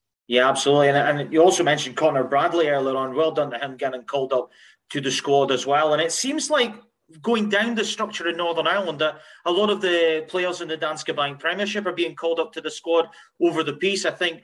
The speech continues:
people like Oisin Smith have been called up from Dungannon, and a lot of the younger players are making their way through the order. And, you know,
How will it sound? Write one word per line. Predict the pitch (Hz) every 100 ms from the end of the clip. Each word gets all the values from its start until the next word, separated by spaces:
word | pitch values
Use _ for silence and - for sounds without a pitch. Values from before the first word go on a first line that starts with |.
| _
people | - 165
like | -
Oisin | 170 170 160
Smith | 143 - 170 208
have | 214
been | 208 196
called | - 208 202
up | 202 196
from | 196 165
Dungannon, | 165 151 143 170 190 190 190 170
and | 147 _ - _
a | 151
lot | 190
of | 185
the | 160
younger | 170 208 202
players | 196 185 165
are | 165 156 - _
making | 156 185 180
their | 160 160
way | 170 160
through | - 175
the | 156
order. | 160 190 160 147
And, | 147 143 - _ -
you | 175
know, | 180 175 165